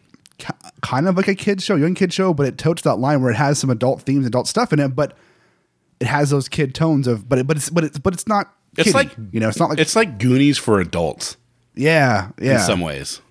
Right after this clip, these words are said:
Speaker 2: I mean, it's, I don't know. It's, I mean, this deals with the supernatural, and Goonies
Speaker 1: Very much so.
Speaker 2: makes you think they're dealing with the supernatural, but they're really not. You know?
Speaker 1: Right.
Speaker 2: And, uh, but they go that extra mile.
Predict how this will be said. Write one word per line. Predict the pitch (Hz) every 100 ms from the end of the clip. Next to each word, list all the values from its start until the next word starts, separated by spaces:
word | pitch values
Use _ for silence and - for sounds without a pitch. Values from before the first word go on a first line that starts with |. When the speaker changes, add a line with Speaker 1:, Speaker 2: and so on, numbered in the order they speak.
| _
Speaker 2:
I | -
mean, | 208
it's, | 180 -
I | 180
don't | 131
know. | 90 82
It's, | 107 131 160
I |
mean, | 180
this | 175 131
deals | 143 180
with | 160
the | 123
supernatural, | - 120 101 90 92 110 110 - _ _
and | 104 98 95
Goonies | 117 120 101 73 _ _
Speaker 1:
Very | 127 131 147
much | 131 113
so. | -
Speaker 2:
makes | 92 87
you | 117
think | - 117 131
they're | 170
dealing | 160 165
with | 160
the | 147
supernatural, | 175 160 156 151 156
but | 107
they're | 101
really | 98 92
not. | 95 131 - - _ _ _ _ _ _ _ _ _
You | 113
know? | 117 113
Speaker 1:
Right. | 123 101 98 - _
Speaker 2:
And, | 135 117 107 101
uh, | 101 87 85 _ _ _ _ _ _
but | 151
they | 156
go | 165
that | 156
extra | 143 - 107
mile. | 107 113 107 82